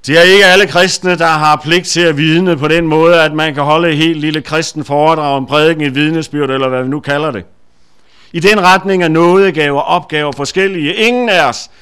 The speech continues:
har grund til at gå rundt og have dårlig samvittighed over, at vi ikke er en Billy Graham, eller Louis Palau, eller Leif Andersen, eller Kai Kjær Hansen, eller noget andet.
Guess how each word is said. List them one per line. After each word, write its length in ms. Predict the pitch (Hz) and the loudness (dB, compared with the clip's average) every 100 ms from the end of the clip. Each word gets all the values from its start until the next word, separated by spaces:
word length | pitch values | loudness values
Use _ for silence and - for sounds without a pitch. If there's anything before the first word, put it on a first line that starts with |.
| _ _ | _ _
har 140 | 175 | -4
grund 260 | 170 196 202 | 0 0 0
til 120 | 180 | 0
at 120 | 190 | 0
gå 100 | 170 | 0
rundt 320 | 160 180 196 185 | 2 2 0 0
og 180 | 175 | 0
have 100 | 165 | 0
dårlig 360 | 160 170 185 190 | 0 0 0 0
samvittighed 680 | 170 156 165 175 185 156 151 | -4 -4 -2 -2 -4 -4 -2
over, 300 | 165 165 156 | -4 -2 -2
at 320 | 147 127 139 | -4 -6 -6
vi 280 | 151 147 170 | -4 -4 -2
ikke 300 | 160 175 185 | -2 0 0
er 320 | 156 143 135 | 0 0 0
en 140 | 135 | -2
Billy 300 | 143 143 135 | -4 -6 -4
Graham, 460 | 131 151 156 151 139 | -2 0 0 -2 -4
eller 180 | 131 131 | -4 -4
Louis 260 | 135 135 - | -6 -8 -6
Palau, 520 | 131 123 135 151 147 | -6 -2 -2 -2 -4
eller 380 | 131 131 120 - - - _ | -6 -6 -8 -10 -20 -20 _
Leif 340 | 139 127 127 127 | -2 0 0 -2
Andersen, 580 | 131 147 156 135 131 131 | -4 -2 -4 -6 -8 -6
eller 200 | 123 120 | -6 -6
Kai 280 | 123 - | -4 -4
Kjær 240 | - 127 117 | -6 -8 -6
Hansen, 380 | 139 151 - 131 | -6 -8 -10 -8
eller 180 | 120 | -8
noget 240 | 117 117 110 | -8 -6 -6
andet. 220 | 113 | -6